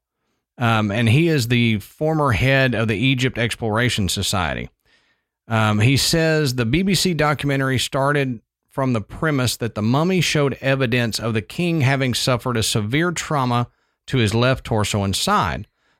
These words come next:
The filmmakers commissioned research that showed that this kind of injury could have been caused by the impact of a chariot wheel, but not by a fall from a chariot.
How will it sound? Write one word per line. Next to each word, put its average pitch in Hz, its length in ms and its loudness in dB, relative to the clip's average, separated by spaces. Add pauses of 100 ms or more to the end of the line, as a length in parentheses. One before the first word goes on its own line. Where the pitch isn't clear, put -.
The 107 80 -2
filmmakers 165 720 0
commissioned 147 680 0
research 131 540 -2
that - 120 -10
showed 151 400 0
that 110 200 -6
this 151 320 0 (340)
kind 135 240 0
of 107 80 -4
injury 131 640 0 (340)
could 214 260 0
have 185 240 2
been 170 220 0
caused 117 400 0
by 123 80 2
the 117 220 0
impact 98 360 0
of 104 100 -2
a 110 60 -2
chariot 202 520 -2
wheel, 87 320 -4 (420)
but 107 160 -2
not 131 400 0
by 127 180 0
a 110 100 0
fall 131 500 0
from 120 200 -2
a 123 60 0
chariot. 120 560 -2